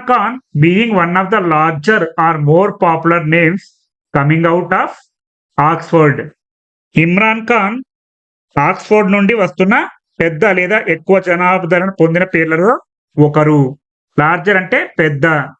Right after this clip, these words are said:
more popular అంటే ప్రజాదరణ పొందినటువంటి నేమ్స్ పేర్లలో coming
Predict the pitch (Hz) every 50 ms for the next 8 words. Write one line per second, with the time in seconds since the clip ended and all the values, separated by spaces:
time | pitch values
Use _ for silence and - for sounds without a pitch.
0 | - - 160 190 214 247 269 262 - 233 214 208 - 208 202 202 175 147 147 147
1 | _ - 156 160 170 247 - - 175 165 156 175 175 180 175 175 170 170 180 180
2 | 180 165 165 160 160 156 151 151 156 151 147 147 160 147 135 127 123 - _ _
3 | _ _ _ - 156 170 180 180 175 165 151 147 - _ - 165 156 156 160 156
4 | 147 156 151 196 208 185 339 392 392 - _ _ _ _ _ _ _ _ _ _
5 | _ _ _ _ _ _ - - 175 175 190 208 220 214